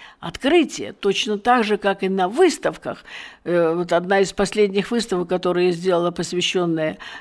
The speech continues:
э, Несвежской коллекции, прямо у, прямо на самой выставке были, э, серьезнейшие открытия. Прямо, э, было ясно, что вот эта работа принадлежит тому художнику, а не этому. Сравнивалось, сопоставлялось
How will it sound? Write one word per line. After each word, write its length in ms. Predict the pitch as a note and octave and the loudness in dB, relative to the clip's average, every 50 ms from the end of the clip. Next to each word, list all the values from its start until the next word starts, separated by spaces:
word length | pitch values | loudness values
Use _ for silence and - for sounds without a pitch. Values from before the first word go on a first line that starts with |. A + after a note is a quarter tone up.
| - | -16
э, 680 | - - - D#3+ C#3+ B2+ C#3+ - - C3+ C#3 D3+ D#3+ E3 F3 | -8 -6 -4 -2 -2 -4 -4 -6 -8 -10 -10 -8 -8 -4 0
Несвежской 680 | G3 G#3 G#3+ G3 - - D3+ D#3+ - - - F3 E3+ | 4 4 4 4 4 0 -6 -6 -6 -6 -6 -6 -6
коллекции, 680 | E3 - G3 G3 A3+ C4 C#4+ C#4 - - - E3 - - - - - - - | -2 0 0 2 2 2 0 0 -4 -8 -6 -6 -8 -8 -12 -20 -20 -16 0
прямо 420 | - G#3 A3 A3 A3+ A#3 A3 - - - - | 4 6 6 6 6 4 4 2 -2 -10 -6
у, 300 | A#3 A3 A3 E3+ C3+ F#3 | -2 -2 0 0 -2 -4
прямо 360 | F#3+ - A3+ B3 A#3+ A#3+ A#3+ | -6 -2 2 2 4 4 4
на 140 | A#3+ B3 A3+ | 2 0 0
самой 440 | - B3 A3+ A#3+ B3+ C#4 C#4 C4+ | 0 0 0 0 2 2 2 2
выставке 640 | B3+ C4 F4 G4+ G#4 F#4 - - D#4+ B3 - - A#3 G#3 | 0 0 2 2 2 0 0 -2 -4 -4 -4 -4 -6 0
были, 380 | F#3 F#3+ G3 F3+ F3 E3+ E3+ - - - - _ _ _ - | 4 4 4 6 4 0 -2 -6 -16 -20 -20 _ _ _ -8
э, 120 | D#3+ E3 E3 | -6 -6 -4
серьезнейшие 1080 | - - - F#3 E3+ F3+ G3+ A#3+ C4 C#4+ C4 A#3 B3+ A#3+ G#3 - - F#3+ E3+ - - - - - - - _ - | -4 0 0 0 2 2 0 2 2 2 2 4 2 2 2 0 0 -2 -2 -4 -8 -12 -20 -20 -20 -20 _ -6
открытия. 880 | F3 E3+ - - - C#4+ E4+ F4 D#4 - - - D#3 C#3 D#3+ - - _ | -6 -6 -6 -2 2 4 6 6 4 2 -4 -6 -6 -6 -6 -8 -12 _
Прямо, 360 | - G3 G3+ G3 F#3+ G3+ G#3+ - - - - - - - | -2 0 0 2 0 -2 -2 -4 -10 -18 -18 -20 -10 -4
э, 180 | E3+ F3 E3+ | 0 0 0
было 380 | D#3+ E3+ F#3 A#3 A3 F#3+ E3+ D#3+ | 0 2 4 4 6 6 4 2
ясно, 560 | E3+ F#3 A3+ C#4+ D#4 C#4+ - - G3 F3 E3+ | 4 4 4 4 4 2 0 -4 -6 -6 -6
что 200 | - - - E3+ | -6 -6 -6 -4
вот 200 | E3 D#3+ D#3+ - | -4 -4 -4 -2
эта 240 | A2 G3+ G3 F3+ E3+ | -4 -2 0 2 0
работа 380 | E3+ E3+ E3+ G#3 A3 A3 G3+ | 2 2 2 2 0 0 -2
принадлежит 540 | - - F3 F3+ F3 F3 F3+ F#3 G3 F#3+ - | -8 -4 -4 -2 -2 -2 -2 -2 -2 -4 -2
тому 300 | - D#3 E3+ F#3+ A3+ B3+ | -4 -4 -2 0 -2 -2
художнику, 640 | B3+ B3+ G3+ G3 F3+ F3 F3+ E3+ E3+ E3+ - D#3+ D3+ | -2 -2 -2 0 -2 -2 -2 -4 -8 -8 -6 -6 -6
а 60 | D3 - | -4 -4
не 240 | - D3+ D#3+ F#3+ | -4 -4 -2 -2
этому. 420 | C4 C4+ C#4 - - - C3+ C#3 D3 | -2 -2 -2 -6 -10 -10 -10 -10 -10
Сравнивалось, 760 | - - D3+ D3+ G#3+ A#3 A3 F#3+ F3 D#3 B2+ A#2 D3+ D#3+ - | -10 -2 0 2 2 2 2 0 -4 -4 -4 -6 -6 -6 -8
сопоставлялось 920 | - E3 - F#3 E3+ - - E3 F3 F#3 F#3+ B3+ B3 G3+ D3+ C3 C#3+ - | -10 -8 -8 -8 -10 -8 -8 -6 -4 0 2 2 2 2 2 -2 -6 -10